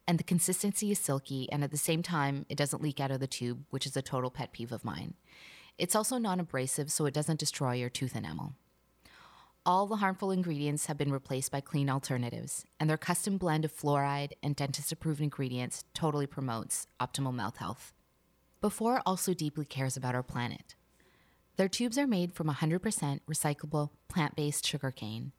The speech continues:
and creates fifty percent less carbon footprint than traditional toothpaste tubes. As you all can tell from the show, I'm a huge fan of good, purposeful design,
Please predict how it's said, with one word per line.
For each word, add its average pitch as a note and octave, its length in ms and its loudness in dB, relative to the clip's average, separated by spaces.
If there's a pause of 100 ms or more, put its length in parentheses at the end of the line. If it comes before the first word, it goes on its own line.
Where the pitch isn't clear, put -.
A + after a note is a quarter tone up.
(400)
and D#3+ 100 2
creates - 320 2
fifty G#3 300 -2
percent D#3+ 420 0
less C#3+ 180 2
carbon D3 360 0
footprint - 480 -6
than C#3+ 100 0
traditional D#3 460 2
toothpaste - 480 -4
tubes. - 360 -8 (1160)
As G3 220 4
you A#3 100 4
all G3+ 140 4
can A#3 160 2
tell D#3 200 2
from - 140 -2
the D3+ 80 4
show, A#2 480 2
I'm D3+ 140 4
a - 20 2
huge A3+ 460 -2
fan C#3+ 260 2
of C#3 160 -6
good, D#3+ 260 2
purposeful C#3 460 -4
design, C3 540 -2